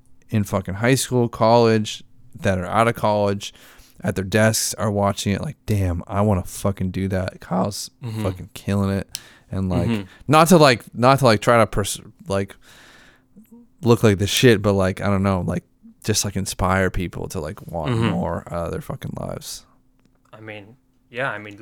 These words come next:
Speaker 2: l-, you, you're looking at the guy that just, you helped kinda get started. I
Speaker 1: <laughs>
Speaker 2: mean, I watch your shit and I'm inspired to do,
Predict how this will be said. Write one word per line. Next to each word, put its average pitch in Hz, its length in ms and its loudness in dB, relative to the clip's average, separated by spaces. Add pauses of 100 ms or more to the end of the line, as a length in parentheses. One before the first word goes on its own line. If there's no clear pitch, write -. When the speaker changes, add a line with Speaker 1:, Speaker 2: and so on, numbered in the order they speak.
Speaker 2:
l-, 117 60 -16
you, 110 280 -10
you're 107 140 -14
looking 120 340 -10
at 110 140 -8
the 113 60 -18
guy 110 380 0
that 107 200 -10
just, - 340 -14 (300)
you 117 200 -12
helped 113 320 -8
kinda 107 200 -8
get 113 160 -16
started. 117 440 2
I 104 40 -4
Speaker 1:
<laughs> 113 60 -2
Speaker 2:
mean, 110 220 -10 (160)
I 123 160 4
watch 120 360 0
your 117 120 -6
shit 120 260 0
and 104 100 -4
I'm 117 160 -6
inspired 113 460 -6
to 120 80 -16
do, 113 380 -14